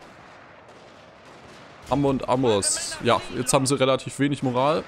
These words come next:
Jetzt sollte der Charge kommen, bevor sie sich irgendwie fangen. Oh ja, kriegen sie nochmal eine Salve mit denen hinten in den Rücken. Dann ziehen wir hier vor.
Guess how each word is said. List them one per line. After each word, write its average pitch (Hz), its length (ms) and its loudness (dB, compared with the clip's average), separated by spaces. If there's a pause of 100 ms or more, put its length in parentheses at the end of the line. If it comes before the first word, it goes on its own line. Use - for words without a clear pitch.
(100)
Jetzt 127 240 -2
sollte 135 180 0
der 127 160 -2
Charge 131 320 -2
kommen, 165 300 -2 (560)
bevor 131 300 0
sie 127 100 -2
sich 127 300 -2
irgendwie 127 260 0
fangen. 151 460 -4
Oh 139 120 2
ja, 98 220 2
kriegen 113 260 -6
sie 110 140 -6
nochmal 113 220 -2
eine 107 100 -2
Salve 113 260 0
mit 107 160 -4
denen 131 200 0
hinten 139 260 -4
in 131 140 -2
den 127 80 -4
Rücken. 143 320 -4 (580)
Dann 110 100 -6
ziehen 120 200 -2
wir 117 80 2
hier 113 160 -6
vor. 147 380 0